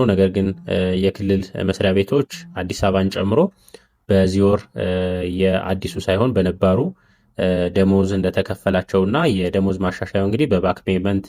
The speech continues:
እ፣ በቀጣይ ወር ይከፈላል ተብሎ እንደሚታሰብ ነው ያገኘሁት መረጃ የሚያሳየው። እ፣ ይህ፣ እ፣ በእንዲህ እንዳለ ሆኖ የደቡብ ማዕከ-፣ ማዕከላዊ ኢትዮጵያ፣ እ፣ ክልል ላይ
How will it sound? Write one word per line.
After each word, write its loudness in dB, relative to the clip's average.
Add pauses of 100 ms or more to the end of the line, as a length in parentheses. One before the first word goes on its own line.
(300)
እ፣ -2
በቀጣይ 2
ወር 2
ይከፈላል -4
ተብሎ -2
እንደሚታሰብ -2
ነው 0 (160)
ያገኘሁት 0
መረጃ 2
የሚያሳየው። 2 (640)
እ፣ 2 (180)
ይህ፣ 4 (120)
እ፣ -2
በእንዲህ 0
እንዳለ 2
ሆኖ 4 (220)
የደቡብ 0
ማዕከ-፣ -2
ማዕከላዊ 2
ኢትዮጵያ፣ 0 (220)
እ፣ 0 (1080)
ክልል 4
ላይ 6